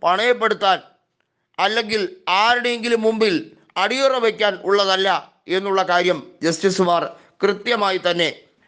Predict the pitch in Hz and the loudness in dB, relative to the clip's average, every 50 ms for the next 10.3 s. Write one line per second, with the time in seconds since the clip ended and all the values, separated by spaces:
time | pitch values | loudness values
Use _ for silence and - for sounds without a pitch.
0 | - - 160 175 190 202 196 196 185 175 185 185 180 170 170 165 165 151 - 175 | -8 -4 -2 -2 0 2 2 2 2 2 0 0 2 2 2 2 0 -2 -2 -2
1 | 185 175 147 160 175 170 165 151 151 147 147 156 165 143 131 127 139 123 98 - | -2 0 0 0 0 0 0 0 0 0 0 -2 -2 -4 -2 -2 -4 -4 -4 -6
2 | - _ _ _ _ _ _ _ - - - - - - - - 165 160 - 226 | -12 _ _ _ _ _ _ _ -20 -20 -20 -20 -20 -12 -6 -4 -4 -2 -2 -2
3 | 226 226 - 220 220 214 180 - - - - 180 185 185 170 165 - 208 208 233 | -2 -2 -2 -2 -2 -2 -2 -4 -6 -4 -2 2 2 2 2 0 0 -2 -2 -2
4 | 233 220 202 180 175 160 131 104 - - _ _ _ _ _ - 165 185 208 220 | 0 0 -2 -2 -2 -6 -8 -10 -12 -18 _ _ _ _ _ -2 0 2 2 2
5 | 262 254 240 240 240 233 226 226 220 208 208 202 202 185 185 196 202 202 190 - | 2 2 2 2 0 0 0 0 2 2 2 0 0 -2 -2 -2 0 0 -2 -2
6 | - - 190 185 185 180 165 - - _ _ _ _ _ _ _ _ _ _ _ | -2 -2 -2 0 0 0 -2 -4 -10 _ _ _ _ _ _ _ _ _ _ _
7 | _ - 160 185 190 196 208 220 220 220 - 226 220 214 208 214 202 202 180 175 | _ -4 -2 0 0 2 2 0 0 -2 -2 -2 -2 0 0 0 0 0 0 2
8 | 170 180 202 214 208 202 185 175 170 - - - - 151 160 - 165 160 151 139 | 0 2 2 2 2 2 0 0 -2 -6 -10 -8 -8 -6 -6 -4 -2 -2 -2 -2
9 | 120 90 - _ _ _ _ _ _ - - 147 160 170 156 151 160 165 196 214 | -4 -10 -12 _ _ _ _ _ _ -6 -4 -2 -2 0 0 0 0 0 0 -2
10 | 214 202 180 151 123 | 0 0 -2 -4 -4